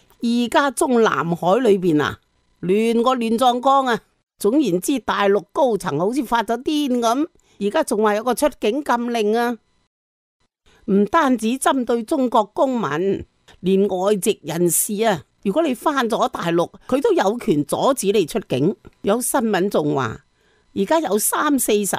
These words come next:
人都係美國公民嚟嘅，佢都搵藉口唔畀你離開中國。噉問佢咩原因呢？佢一句說話就話：「你自己做事自己知啦。」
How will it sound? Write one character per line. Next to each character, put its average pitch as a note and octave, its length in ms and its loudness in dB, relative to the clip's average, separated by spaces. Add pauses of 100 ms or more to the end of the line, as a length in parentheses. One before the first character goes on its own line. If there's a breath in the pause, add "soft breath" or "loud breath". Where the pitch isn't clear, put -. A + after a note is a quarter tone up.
(140)
人 A2+ 220 -4 (280 soft breath)
都 E4 100 0
係 C#4 180 -2
美 E3 320 -2
國 - 240 -2
公 A3 220 0
民 G3 120 2
嚟 A#2 220 -6
嘅， D3 200 -4 (240)
佢 C#4 120 0
都 F4 120 -2
搵 G#3 240 -2
藉 - 140 0
口 F#3 380 -2 (260)
唔 A3 80 -2 (180)
畀 B3+ 280 0
你 A3 120 4
離 D3 280 -4
開 G#3+ 180 0
中 A3 200 -4
國。 E3 240 -2 (220)
噉 C#4 140 -2
問 F4 180 2
佢 A#3 140 4
咩 D#4 200 2
原 G3+ 260 0
因 D#4 200 2
呢？ D#4+ 180 0 (360)
佢 F#3+ 120 -2
一 G#3+ 60 0 (260)
句 G3+ 200 2
說 G3 320 -2
話 D3+ 220 0
就 E3 220 -2
話： D#3+ 240 -2 (260 soft breath)
「你 C#4+ 240 0
自 C#4+ 180 -4
己 D4+ 160 0
做 A3 220 0
事 A3+ 160 -4
自 G#3+ 240 -2
己 G#3+ 220 -2
知 D4 260 0
啦。」 C4+ 240 2